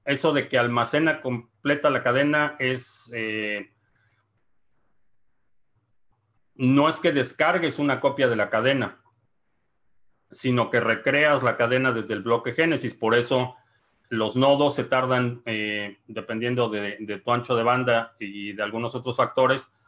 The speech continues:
eh, por eso los nodos se tardan tanto en sincronizar, porque no, no descargas una copia de la cadena, lo que estás haciendo es recrear la cadena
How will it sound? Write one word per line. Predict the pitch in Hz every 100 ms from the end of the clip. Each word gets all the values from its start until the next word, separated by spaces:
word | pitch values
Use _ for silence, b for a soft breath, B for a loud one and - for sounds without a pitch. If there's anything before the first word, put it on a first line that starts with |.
| _ _ _ _ -
eh, | 110 107 101
por | - 120
eso | 123
los | 127 113
nodos | 123 123
se |
tardan | - 117 117 113
tanto | 113 117
en | 113
sincronizar, | 113 110 110 117 160 160 - - -
porque | 110 113 - 117 107 107 -
no, | 113 117 131 139 123
no | 127 135
descargas | 135 - 143 151 147 131
una | 135 127 -
copia | 120 120
de | 110
la | 104
cadena, | - 117 156 135
lo | 101
que | -
estás | - 117 -
haciendo | 113 120 123
es | 117
recrear | 104 - 107 107 123
la | 127
cadena | - 107 113 123 131